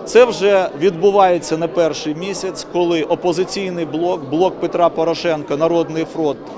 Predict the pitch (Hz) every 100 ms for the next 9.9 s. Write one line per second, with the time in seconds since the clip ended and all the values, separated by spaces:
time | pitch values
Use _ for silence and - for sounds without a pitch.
0 | 175 165 160 156 170 165 147 127 131 127
1 | 175 185 - 190 190 - - 143 151 156
2 | 151 170 160 143 127 104 92 87 - -
3 | - - - - 196 190 214 202 233 180
4 | 175 180 202 208 208 196 185 170 190 156
5 | 170 175 185 165 190 214 170 - 131 123
6 | 110 98 - - 139 170 - 185 175 160
7 | 143 151 160 160 151 151 143 143 190 226
8 | - - - - - - 180 180 175 165
9 | 151 170 180 165 175 196 208 147